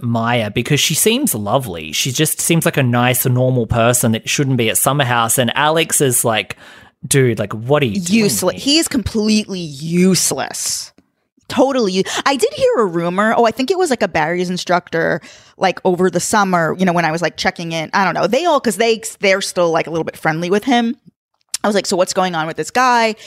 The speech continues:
Speaker 2: And they said, "We'll see if this comes to fruition, but my intel at Barry's," meaning just, like, my favorite instructor who gossips with me, he told me that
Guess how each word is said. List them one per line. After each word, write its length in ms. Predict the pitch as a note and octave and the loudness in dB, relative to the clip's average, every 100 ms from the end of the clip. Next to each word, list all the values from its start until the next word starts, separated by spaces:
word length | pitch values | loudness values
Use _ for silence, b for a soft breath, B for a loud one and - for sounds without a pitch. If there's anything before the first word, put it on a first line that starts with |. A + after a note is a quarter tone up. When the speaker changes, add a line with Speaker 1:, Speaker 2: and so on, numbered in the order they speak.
| B B B - | B B B -2
Speaker 2:
And 160 | G3 | 0
they 120 | F#3+ F#3+ | 0 -4
said, 680 | - - A3+ G#3 G3 F#3+ | -8 0 4 4 4 2
"We'll 120 | A3+ | 0
see 200 | C4 E4 | 0 2
if 80 | F4 | 2
this 120 | A3+ | 0
comes 220 | - F3 E3+ | 0 -2 -2
to 80 | F3+ | -4
fruition, 580 | F3+ D#3+ - G#3 G#3 - - | -2 0 0 0 0 -4 -2
but 220 | F3 - | -2 -2
my 680 | F3 F3+ G#3+ A#3+ A#3+ A#3 A#3 b b b _ _ _ _ _ - | -2 2 2 2 2 0 -6 b b b _ _ _ _ _ -2
intel 600 | G3+ F#3 - G#3+ E3+ D#3+ | 0 0 0 2 2 0
at 240 | - F#3 F3+ | -2 -4 0
Barry's," 680 | G#3 A#3 B3 E3+ D#3+ D#3+ - _ _ | 0 2 2 0 -2 -4 -8 _ _
meaning 300 | F#3 F3 D#3+ | 0 0 0
just, 160 | D3+ D#3 | -4 -4
like, 160 | D#3+ | -4
my 160 | E3+ D#3+ | -2 -2
favorite 260 | D#3+ - C#3+ | -2 -4 -6
instructor 480 | - D3+ - D#3 | -2 -4 -4 -8
who 180 | D#3 F3 | -6 -6
gossips 480 | - G3+ C#4+ - - | 0 -2 0 -4 -4
with 160 | C#3+ - | -8 -4
me, 240 | D3+ D#3+ B B B3+ | -2 -4 B B -16
he 220 | - D4+ | 0 0
told 340 | - D4 F#3+ G#3 | 4 4 4 4
me 300 | F3 F3 E3+ B _ | 2 2 -2 B _
that 400 | E3+ F3 E3 | 0 2 0